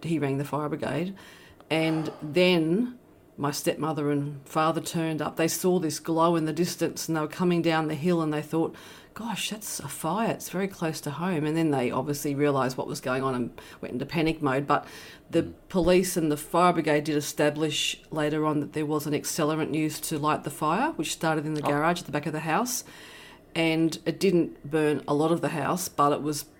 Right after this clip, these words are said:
Speaker 1: pretty well getting close to, you know, <laughs> being a bit of a tricky situation. But I just remember waking up and feeling, thought, "Gosh, I feel so hot." Looked out the window and just saw flames. So it was
Speaker 2: Jesus Christ.
Speaker 1: Yeah.
Speaker 2: Uh,
Speaker 1: So it was a pretty,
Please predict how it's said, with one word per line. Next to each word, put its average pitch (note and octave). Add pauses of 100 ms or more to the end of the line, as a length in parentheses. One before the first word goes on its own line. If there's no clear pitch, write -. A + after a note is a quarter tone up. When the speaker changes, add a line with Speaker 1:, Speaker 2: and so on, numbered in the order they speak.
(220)
Speaker 1:
pretty G#3+
well E3+
getting D3+
close C#3+
to, C#3+ (240)
you D3+
know, C#3 (260)
<laughs> -
being E3+
a E3+
bit G3
of G3+
a F#3
tricky F#3+
situation. E3
But F3
I G#3+
just A#3
remember D#3+
waking D3+
up D3
and D3+
feeling, D3+ (340)
thought, -
"Gosh, -
I D3+
feel D3+
so G3+
hot." - (460)
Looked G3
out E3+
the D#3+
window E3
and D3+
just D3
saw D3
flames. D#3 (220)
So D#3
it E3
was D3+
Speaker 2:
Jesus F#3
Christ. F#3+
Speaker 1:
Yeah. A3
Speaker 2:
Uh, F#3+ (200)
Speaker 1:
So -
it -
was G3
a G3+
pretty, A#3